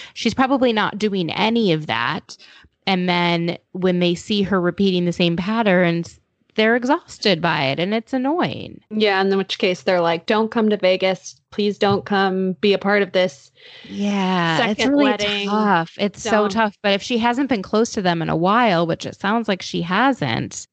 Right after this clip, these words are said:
Speaker 1: uh, uh, she keeps relying on the past and that past relationship, but she's not appealing to them now.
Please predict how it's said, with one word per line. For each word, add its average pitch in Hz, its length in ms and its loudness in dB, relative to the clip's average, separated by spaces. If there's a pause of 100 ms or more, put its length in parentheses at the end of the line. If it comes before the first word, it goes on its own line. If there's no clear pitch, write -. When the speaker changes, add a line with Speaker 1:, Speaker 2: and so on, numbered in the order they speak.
(120)
Speaker 1:
uh, 185 140 -2 (180)
uh, 117 200 -2
she - 220 -2
keeps - 380 -4
relying 185 480 2
on 170 120 2
the 147 100 2
past 165 480 -4
and 156 120 -4
that - 160 -6
past 175 300 -4
relationship, 170 600 -2
but 156 120 -4
she's 165 320 -4
not 175 340 0
appealing 185 840 0
to 165 520 2
them 151 400 0 (180)
now. 156 640 -2